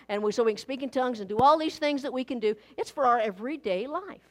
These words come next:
and that's God's will for our life. Our ba-, our bodies are very amazing, because we can,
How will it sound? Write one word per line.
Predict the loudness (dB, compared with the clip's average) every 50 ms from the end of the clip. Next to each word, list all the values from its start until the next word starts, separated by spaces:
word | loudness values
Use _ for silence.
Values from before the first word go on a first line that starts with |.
| _ -12
and | -10 -8 -6
that's | -8 -8 -10 -10
God's | -8 -6 -4 -4 -6 -8
will | -10 -8 -8 -8
for | -8 -6 -6 -4
our | -4 -4 -6
life. | -8 -10 -12 -14 -14 -14 -14 -14 -14 -14 _ _ _ _ _ _ _ _ _ _ _ _ _ _ _ _ _ _ _ _ _ _ _ _ _ _ _ _ _ _ _ _ _ _ _ _ _ _ _ _ _ _ _ _ _ _ _ _ _ _ _ _ _ _ _ _ _ _ -2
Our | 0 0
ba-, | 2 4 4 4 6 6
our | 6 6 6
bodies | 6 4 4 4 2 -2 0 0
are | 0
very | 4 6 8 8
amazing, | 8 8 4 2 2 2 -2 -2 -6 -6
because | -4 -2 -2 -2 -2
we | -2 -6 -4
can, | 0 -2 -2 -2